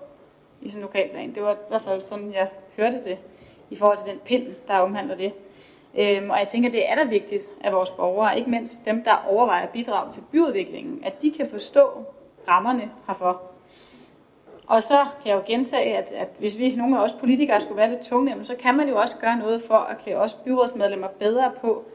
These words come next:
både til at træffe beslutninger og til at kende konsekvenserne heraf. Så det er en opfordring,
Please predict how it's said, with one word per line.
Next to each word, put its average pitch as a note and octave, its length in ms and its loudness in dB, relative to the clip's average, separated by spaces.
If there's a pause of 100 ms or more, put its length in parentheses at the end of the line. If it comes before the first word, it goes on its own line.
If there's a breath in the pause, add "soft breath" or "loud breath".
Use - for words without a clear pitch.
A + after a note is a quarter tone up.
(320 loud breath)
både C#4+ 280 6
til B3+ 80 -4
at A3 80 -2
træffe G3 340 -2
beslutninger A#3 540 -6 (520)
og B3 140 6
til A#3+ 280 0
at A#3 140 -8
kende G3 340 -6 (120)
konsekvenserne F#3+ 580 -8
heraf. - 200 -12 (640)
Så A3+ 100 -6
det A#3+ 40 4
er B3 40 2
en A#3+ 60 -4
opfordring, G3 540 -4